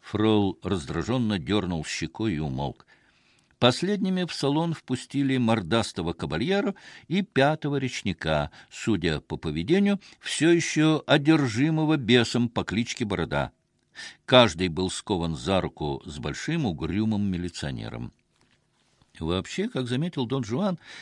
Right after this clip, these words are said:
представители власти в большинстве своём хмурились. Подследственные же, напротив,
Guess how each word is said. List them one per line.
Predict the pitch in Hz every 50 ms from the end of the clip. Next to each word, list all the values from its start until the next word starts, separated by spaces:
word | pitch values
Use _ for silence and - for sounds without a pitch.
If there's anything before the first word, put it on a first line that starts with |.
| - - _
представители | - - 135 127 - - 143 165 196 175 - 151 139
власти | 135 123 127 135 160 190 214 202 170 - - - 143
в | 131 113 92
большинстве | 117 143 139 - 147 143 139 - - 156 175 214 185
своём | - - 131 127 135 156 175 185 175 170 160 - -
хмурились. | - - - 107 123 139 131 95 69 71 67 58 62 64 - - - - - _ - - - - - _
Подследственные | - 127 143 - - - 196 185 175 208 202 - - - 92 85 80 78 78 76 71
же, | 69 82 78
напротив, | 82 120 170 160 156 143 139 131 123 120 117 127 -